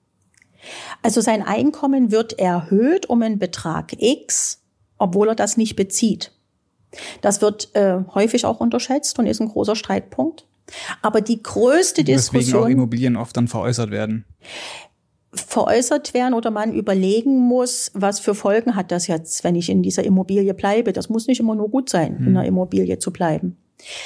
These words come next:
Speaker 1: Viel problematischer als der Trennungsunterhalt, den kriegt man noch mit einer relativ klaren gesetzlichen Regelung, also mit diesem Halbteilungsgrundsatz in den Griff, ist aber der nacheheliche Unterhalt, also nach der Scheidung. Da hatten wir bis zweitausendacht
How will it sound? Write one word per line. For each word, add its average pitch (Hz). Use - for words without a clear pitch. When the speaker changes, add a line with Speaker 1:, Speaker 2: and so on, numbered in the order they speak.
Speaker 1:
Viel 285
problematischer 220
als 220
der 208
Trennungsunterhalt, 233
den 202
kriegt 247
man 247
noch 220
mit 214
einer 190
relativ 254
klaren 214
gesetzlichen 208
Regelung, 220
also 185
mit 190
diesem 190
Halbteilungsgrundsatz 190
in 175
den -
Griff, -
ist -
aber 208
der 196
nacheheliche 170
Unterhalt, 156
also 190
nach 202
der 190
Scheidung. 185
Da 214
hatten 254
wir 240
bis 302
zweitausendacht 226